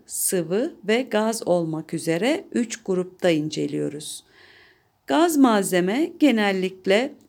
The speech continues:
su buharı, karbondioksit, hidrojen, farklı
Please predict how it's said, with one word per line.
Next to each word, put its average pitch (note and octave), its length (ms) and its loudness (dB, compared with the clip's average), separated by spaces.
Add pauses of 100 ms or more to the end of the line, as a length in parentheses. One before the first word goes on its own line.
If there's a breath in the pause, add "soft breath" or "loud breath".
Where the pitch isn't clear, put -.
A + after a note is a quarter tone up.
(140)
su G3+ 260 -4
buharı, D#3+ 540 -6 (500 soft breath)
karbondioksit, E3 1400 -4
hidrojen, E3 800 -2 (440 soft breath)
farklı B3+ 800 -2